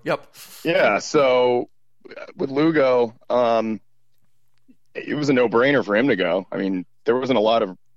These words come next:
Speaker 2: injury risk concerns 'cause I, I brought it up originally, like, "Hey, like, are you sure?" And he's like, "I'm gonna throw those innings in spring." I'm like, "Oh, okay, well, that makes sense. If the Mets signed off on it, then what am I worried about?" So,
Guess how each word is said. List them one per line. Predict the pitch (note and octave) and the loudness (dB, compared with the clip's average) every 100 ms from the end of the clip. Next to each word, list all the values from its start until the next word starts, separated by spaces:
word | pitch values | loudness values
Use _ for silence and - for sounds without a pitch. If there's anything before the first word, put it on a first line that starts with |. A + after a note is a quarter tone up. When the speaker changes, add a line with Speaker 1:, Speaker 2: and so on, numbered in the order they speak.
| _ | _
Speaker 2:
injury | G#2 A#2+ C3 G#2 | -4 0 0 0
risk | G#2 - | 0 -2
concerns | G#2 - G2 A#2 | -6 -2 -2 -2
'cause | - G2+ | -4 0
I, | A#2 A2 | 2 2
I | A2+ | 2
brought | C3 C3 | 2 2
it | A2+ | 2
up | A2+ | 0
originally, | G2+ A2 B2+ G2 F#2+ | 2 0 0 0 0
like, | G#2 F2+ | 0 0
"Hey, | A2+ A2 F#2 F2 | 0 0 -2 -6
like, | F2 F2 | -8 -8
are | |
you | F#2+ | -12
sure?" | G2 - G#2 A2 B2+ | -12 -8 -2 0 0
And | G2+ | -2
he's | G#2 | -2
like, | A2+ F2+ - | -2 -4 -6
"I'm | C3 | -6
gonna | A2 | -6
throw | - D3 | -4 -2
those | C#3+ C#3+ | 0 0
innings | D3 B2+ | -2 -2
in | B2 | -6
spring." | - D3+ G2 | -2 -2 0
I'm | F2+ | -2
like, | F#2+ | 0
"Oh, | D#3 F#2+ - | 0 0 -4
okay, | D#3+ G2 | 0 0
well, | G#2+ | 0
that | A#2 | -2
makes | A#2+ - | -4 -6
sense. | F2 A2+ - _ - | -8 -8 -16 _ -12
If | G#2+ | -6
the | A2+ | 0
Mets | C#3+ - | 0 0
signed | G#2 G2 | -2 0
off | F#2+ A#2+ | 0 0
on | A#2 | -2
it, | G#2+ | -2
then | |
what | A#2 | -4
am | A2 | 0
I | A#2 | 0
worried | F2+ F2 | -2 -4
about?" | E2+ F2 F#2+ - | -4 -2 -2 -4
So, | F#2+ G2 | -2 -2